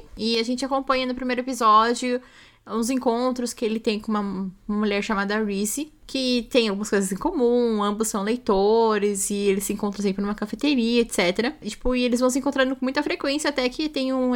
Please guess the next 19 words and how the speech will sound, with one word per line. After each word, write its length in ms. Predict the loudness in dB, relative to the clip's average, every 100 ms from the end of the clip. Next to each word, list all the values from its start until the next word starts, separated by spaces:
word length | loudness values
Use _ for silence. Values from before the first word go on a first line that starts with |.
| -4
um 140 | -4 -4
acontecimento 840 | -4 -4 -2 -2 -4 -4 -4 -4
super 760 | -4 -4 -2 0 0 0 -4 -8
triste, 480 | -2 -2 -2 -6 -8
bizarro. 400 | 2 4 4 2 -6
Ambos 280 | -2 0 0
se, 100 | -2
acabam 480 | 0 0 0 -2 -4
sofrendo 400 | -4 -4 -4 -4
um 40 |
acidente, 840 | -6 -4 -2 -2 -4 -6 -8 -10 _ -6
e 920 | -2 0 0 -2 -2 -4 -4 -6 -8 -4
depois 400 | -2 2 2 2
desse 180 | -2
acidente 460 | -4 -2 0 0 -2
o 60 | -2
Kaneki 320 | -2 -2 -4
descobre 600 | -6 -2 2 2 2 -4
que 880 | -6 -6 -2 0 -2 -2 -4 -4